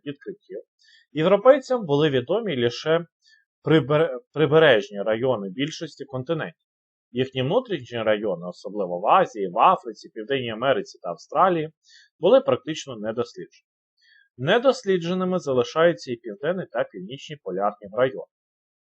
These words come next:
Уряди деяких європейських країн, наукові товариства також організовували географічні експедиції. Часто ці експедиції мали розвідувальний характер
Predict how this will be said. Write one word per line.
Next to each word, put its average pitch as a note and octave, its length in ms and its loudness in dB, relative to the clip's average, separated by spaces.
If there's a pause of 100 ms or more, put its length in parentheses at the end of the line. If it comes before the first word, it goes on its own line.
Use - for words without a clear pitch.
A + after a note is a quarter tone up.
(380)
Уряди A3+ 400 4
деяких E3 520 0
європейських C3+ 800 0
країн, D#3+ 460 -6
наукові C#3+ 440 4
товариства G#2+ 680 -4
також G#3+ 400 0
організовували D3 760 2
географічні A#2 680 -2
експедиції. - 580 -12 (800)
Часто B3 420 4
ці - 180 -6
експедиції D3+ 600 -4
мали C#3 280 4
розвідувальний G2+ 800 -4
характер A2 560 -4